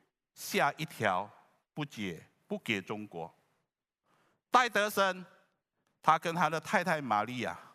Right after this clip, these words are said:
哦，戴德生总共有，后来他的太太也因为在那边做翻译、做跟进，哦，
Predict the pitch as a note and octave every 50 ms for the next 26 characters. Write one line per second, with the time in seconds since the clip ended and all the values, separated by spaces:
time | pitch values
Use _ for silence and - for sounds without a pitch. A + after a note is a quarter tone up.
0 | _ _ _ _ _ _ _ _ _ _ _ _ _ _ _ _ _ _ _ _
1 | _ _ _ _ _ _ - A#2+ A#2 A#2 A#2+ - - B3+ B3 B3+ A#3+ - G#3+ A3+
2 | A3+ - F#3 F#3 F3+ F3+ - D#3 D3 D3+ D#3 G#3 G3+ G3 F3+ D3+ C3 A#2+ A2+ F#2
3 | - - _ _ - - - C4+ C4 A3+ E3+ E3+ F3 - - D3+ D#3+ E3+ E3 -
4 | - - F3+ E3+ E3 - G3 E3 D3 A#2+ G2 - - - _ _ _ _ - B2+
5 | B2+ C3 - - E3 F#3+ F#3+ F#3+ G3 G3+ G#3 G3 F3 C3+ A2 A2 - - F3 F#3
6 | F#3 F3 F3+ F3 D#3+ D#3 - F#3+ F3 D#3 - - E3+ D3+ D3+ D#3+ D3 - F#3 F#3
7 | E3+ D3+ C#3+ - - _ _ - F#3 F3 E3+ - - F3+ D#3+ D#3 D#3 D#3+ D#3 -
8 | G3 F#3 E3+ C3 G#2+ - - D3 C#3 C#3+